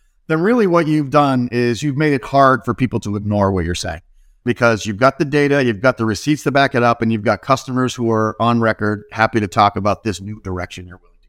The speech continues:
go in. That's where the real magic happens. And, and I think with most companies, they want to sort of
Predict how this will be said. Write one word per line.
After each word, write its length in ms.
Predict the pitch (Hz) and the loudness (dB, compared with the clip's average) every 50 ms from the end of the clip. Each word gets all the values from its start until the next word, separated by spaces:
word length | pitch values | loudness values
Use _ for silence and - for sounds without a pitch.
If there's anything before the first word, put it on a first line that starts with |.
| _ | _
go 60 | _ - _ | _ -20 _
in. 60 | _ _ _ _ _ _ _ | _ _ _ _ _ _ _
That's 260 | - 175 208 208 - | 4 4 4 4 2
where 140 | 196 190 175 | 0 2 2
the 80 | 147 | 2
real 300 | 139 131 147 160 165 165 | 2 2 2 2 2 2
magic 500 | 170 175 170 175 160 165 175 170 - - - - | 2 2 2 2 2 2 0 -2 -4 -8 -6 0
happens. 480 | 170 170 165 - 175 170 170 170 151 | 2 2 2 2 0 -2 -2 -2 -4
And, 260 | - 143 139 139 139 - 147 | -2 -2 0 0 0 0 0
and 180 | 143 143 143 | 0 2 2
I 80 | 143 139 | 2 2
think 220 | 127 190 185 165 | 2 0 0 0
with 120 | 160 147 120 | -2 -2 0
most 280 | 120 127 135 131 - | 0 0 0 0 0
companies, 500 | - 156 147 - 156 156 151 151 147 123 | 0 0 0 0 2 2 2 2 0 0
they 140 | 127 135 123 | 0 0 0
want 320 | 123 127 135 139 139 135 | 2 2 2 0 0 0
to 100 | - 139 | -2 -4
sort 240 | 113 - 143 135 127 | -4 -2 -2 -2 -2
of 100 | 127 110 | -2 -4